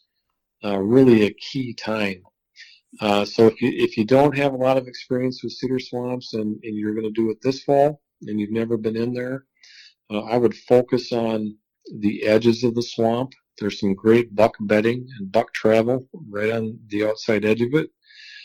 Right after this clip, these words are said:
Um, and you could also do some, some what I call driveway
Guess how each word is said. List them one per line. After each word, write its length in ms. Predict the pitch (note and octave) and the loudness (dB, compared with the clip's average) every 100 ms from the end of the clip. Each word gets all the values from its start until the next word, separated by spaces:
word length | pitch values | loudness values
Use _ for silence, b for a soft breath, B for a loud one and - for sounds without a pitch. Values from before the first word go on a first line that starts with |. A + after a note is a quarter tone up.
| B _ - | B _ -2
Um, 520 | A#2+ G#2+ G#2 G#2 G#2+ - | 2 4 2 0 -4 -2
and 280 | A#2 A2+ A#2 | 0 0 -4
you 160 | A2+ B2 | -10 -4
could 140 | A#2 | 2
also 340 | A2 A2+ - | 2 2 -2
do 200 | A2+ A2 A2 | -2 -2 -4
some, 460 | - A2 G#2+ G#2 _ _ _ | -4 -6 -4 -10 _ _ _
some 340 | - A2 G#2+ | -8 -6 -2
what 140 | G#2 | 0
I 100 | G#2 | 0
call 240 | G#2 - G#2 | 0 2 2
driveway 560 | G2+ G#2 G#2 G#2 G#2+ | 4 2 2 0 -8